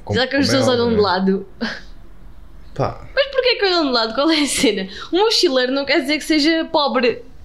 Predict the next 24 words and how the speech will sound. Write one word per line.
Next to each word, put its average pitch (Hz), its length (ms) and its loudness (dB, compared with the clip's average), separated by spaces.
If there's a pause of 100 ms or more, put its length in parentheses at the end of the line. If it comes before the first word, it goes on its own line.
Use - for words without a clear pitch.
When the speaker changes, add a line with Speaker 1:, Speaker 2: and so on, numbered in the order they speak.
(280)
Speaker 2:
Há 233 140 2
mochileiros 240 560 0
<laughs> - 60 -8
ricos, 269 400 0
simplesmente 226 420 -2
é 233 80 0
malta 240 300 0
que 262 280 -8
prefere 269 260 -2
andar 269 160 -2
de 262 60 -4
mochila 277 340 -2
do 285 100 -2
que 302 80 -2
andar 294 280 -2
de, 294 280 -6 (560)
de 240 160 0
mala 294 240 2
de 294 60 -2
rodinhas. 311 640 2 (760)
Speaker 1:
Eu 113 100 4
acho 120 260 -2
que - 0 -
quem, 123 420 -2